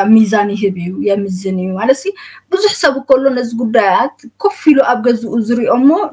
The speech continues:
ነቲ ነገራት ዝኽዕብ ማለት እዩ። ስለዚ ንሕና ነቲ ሪኣክት ዝገብር ሽዑ መፂኡ ዝዛረብ ገለ ኢና ንርኢ።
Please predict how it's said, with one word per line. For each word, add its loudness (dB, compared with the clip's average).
ነቲ 0
ነገራት 0
ዝኽዕብ -4
ማለት -8
እዩ። -20
ስለዚ 2
ንሕና 2
ነቲ 0
ሪኣክት 0
ዝገብር -2
ሽዑ -2
መፂኡ 0
ዝዛረብ 2
ገለ 2
ኢና 4
ንርኢ። 2